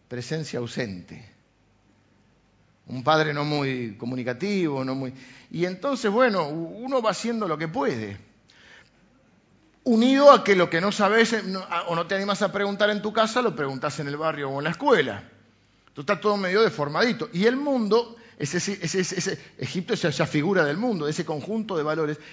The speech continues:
que son diferentes a los que tenemos los hijos de Dios. Por eso tenemos que, "Oíste que fue dicho, pero yo digo", tenemos que desechar muchas de las cosas que aprendimos. Algunas son buenas,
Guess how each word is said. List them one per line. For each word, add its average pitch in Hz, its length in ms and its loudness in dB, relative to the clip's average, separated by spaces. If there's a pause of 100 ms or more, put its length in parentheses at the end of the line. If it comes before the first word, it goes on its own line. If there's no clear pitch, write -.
que 214 100 -6
son 285 220 -2
diferentes 262 720 2
a 160 60 0
los 143 100 -2
que 139 120 -6
tenemos 135 360 -6
los 117 140 -12
hijos 123 220 -8
de 113 60 -10
Dios. - 120 -20 (160)
Por 226 160 -2
eso 226 160 0
tenemos 233 340 0
que, 233 240 0
"Oíste 151 340 0
que 220 120 -4
fue 226 180 2
dicho, 240 260 -2
pero 156 180 -6
yo 196 140 -4
digo", 156 220 0 (260)
tenemos 247 320 0
que 233 120 2
desechar 208 640 6
muchas 208 400 0
de 170 40 -2
las 156 140 -2
cosas 180 380 -6
que 143 120 -6
aprendimos. 120 800 -10 (420)
Algunas 294 420 6
son 277 180 2
buenas, 185 480 10